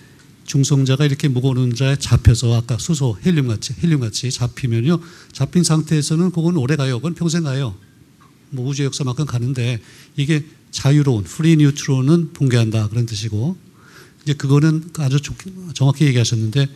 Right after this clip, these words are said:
그 베타 붕괴 과정은 결국은, 예, 뭐죠? 다운 코크 하나가 업 코크로 바뀌는 거예요. 코크가 바뀌어요. 그리고 그때 작용하는 힘을 우리가, 예, 약한 행력이라 그러고,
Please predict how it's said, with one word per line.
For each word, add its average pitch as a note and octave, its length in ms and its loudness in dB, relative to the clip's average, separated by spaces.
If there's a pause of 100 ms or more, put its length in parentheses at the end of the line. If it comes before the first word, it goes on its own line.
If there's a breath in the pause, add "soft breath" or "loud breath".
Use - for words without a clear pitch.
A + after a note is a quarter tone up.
(400 loud breath)
그 B2+ 320 -2
베타 C3 280 2
붕괴 A#2+ 240 0
과정은 A#2+ 420 2
결국은, D3 580 4 (380 loud breath)
예, A2+ 220 0 (240)
뭐죠? C3 340 -2 (320 loud breath)
다운 D3 240 2
코크 D#3+ 340 2
하나가 D#3 240 2
업 D3 160 -2
코크로 D3 300 0
바뀌는 B2+ 380 0
거예요. G2 300 -2 (360)
코크가 C3+ 300 -4
바뀌어요. G#2+ 500 -4 (720 loud breath)
그리고 C3+ 340 -2
그때 D3 600 0
작용하는 C3 540 0
힘을 C3+ 340 0
우리가, A#2 440 -4 (440 loud breath)
예, A2+ 180 -2
약한 A2+ 280 2
행력이라 A#2 360 2
그러고, F#2+ 460 -6